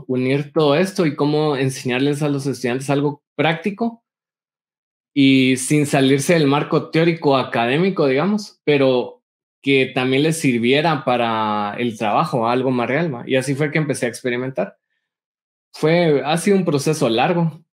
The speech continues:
Durante todo este tiemp-, tiempo yo siento que cuando aplico alguna tecnología, pues me lleva tal vez dos años y medio en que se actualice el contenido del curso, pero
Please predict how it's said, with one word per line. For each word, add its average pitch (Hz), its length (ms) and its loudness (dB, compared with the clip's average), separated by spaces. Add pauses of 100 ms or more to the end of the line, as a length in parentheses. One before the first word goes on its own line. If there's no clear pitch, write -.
Durante 120 720 -4
todo 127 200 -2
este 139 220 -2
tiemp-, 139 320 -2
tiempo 156 260 0
yo 139 140 2
siento 139 380 -2
que 120 160 -2
cuando 107 640 -2
aplico 117 340 -6
alguna 131 380 0
tecnología, 110 580 -2
pues 110 240 -2
me 104 400 -6 (220)
lleva 123 360 0
tal 110 200 -2
vez 120 120 0
dos 135 180 -2
años 147 300 0
y 123 60 -2
medio 151 380 0 (400)
en 120 160 -4
que 120 120 0
se 127 120 0
actualice 117 880 0 (500)
el 120 160 -4
contenido 117 600 0
del 107 180 -2
curso, 165 460 -2
pero 107 340 0